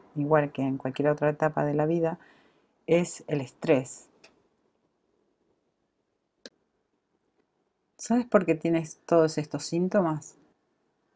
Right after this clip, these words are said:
Porque junto con el descenso de los estrógenos también hay cambios en otras hormonas. Y estos cambios también afectan a muchas otras áreas, y estos desequilibrios son los responsables de muchos de los síntomas que tienes.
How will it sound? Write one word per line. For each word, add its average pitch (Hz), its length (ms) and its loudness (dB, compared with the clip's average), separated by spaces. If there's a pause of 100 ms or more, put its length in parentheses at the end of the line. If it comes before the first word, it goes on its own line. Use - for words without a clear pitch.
(140)
Porque - 240 -6
junto 190 400 4
con 156 140 4
el 143 100 4
descenso 180 380 0
de 180 100 4
los 175 160 0
estrógenos 180 680 -2
también 165 320 2
hay 160 220 0
cambios 175 520 0
en 151 140 2
otras 151 320 -4
hormonas. 135 560 -4 (580)
Y 185 60 2
estos 196 240 2
cambios 202 380 6
también 185 260 4
afectan 185 640 2 (300)
a 160 120 2
muchas 196 400 4
otras 160 340 2
áreas, 151 460 4 (680)
y 170 220 4
estos 175 320 0
desequilibrios 160 640 2
son 170 160 2
los 156 160 2
responsables 151 680 0
de 160 80 -2
muchos 156 360 0
de 156 60 -4
los 151 120 -6
síntomas 147 420 -2
que - 140 -10
tienes. - 460 -6